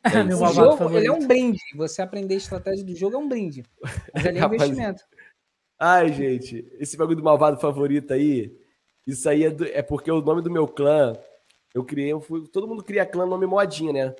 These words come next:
Speaker 1: Nos, nos servidores.
Speaker 3: <laughs>
Speaker 1: É New Order, que é o clã, o nome do, do amigo meu, do Salles. É Monster Hunter,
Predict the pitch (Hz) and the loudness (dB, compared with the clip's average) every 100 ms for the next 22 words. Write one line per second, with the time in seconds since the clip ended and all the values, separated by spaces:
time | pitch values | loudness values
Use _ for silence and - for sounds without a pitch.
0 | - 127 131 - 135 170 143 254 - 131 | -12 -10 -10 -8 -4 -2 0 0 0 -2
1 | 117 208 - 185 _ _ _ 143 170 196 | -2 -6 -10 -12 _ _ _ 0 2 2
2 | 160 147 165 180 160 139 127 131 117 117 | 6 8 8 8 6 2 -2 -2 -2 -4
3 | - 147 156 151 151 151 151 156 151 135 | -4 0 2 0 -2 -2 -2 -2 -2 0
4 | 139 143 147 139 156 143 131 - 147 156 | -2 -4 -6 -6 -6 -6 -8 -2 0 2
5 | 143 123 120 - - _ _ _ 147 156 | 0 -4 -8 -12 -20 _ _ _ 2 2
6 | 151 143 131 113 120 160 190 - 170 131 | 4 2 2 -2 -2 0 0 -2 -4 -2
7 | 147 180 180 151 123 127 113 | -2 0 0 -2 -4 -8 -8